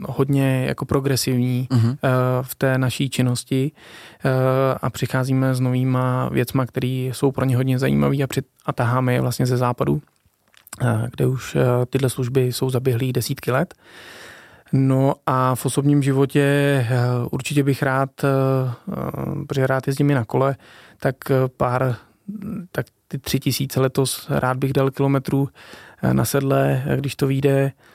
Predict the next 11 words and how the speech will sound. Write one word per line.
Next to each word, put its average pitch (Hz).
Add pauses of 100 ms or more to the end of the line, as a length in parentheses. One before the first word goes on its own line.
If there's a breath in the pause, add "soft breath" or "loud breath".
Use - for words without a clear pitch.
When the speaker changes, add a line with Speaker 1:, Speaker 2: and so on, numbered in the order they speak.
(240 soft breath)
Speaker 1:
Eh, 131 (640)
a, 127 (320)
eh, 127 (640)
s -
rodinou 131
určitě, 131
eh, 131 (1200 soft breath)
chceme, 131
chceme 135
v 135
létě, 127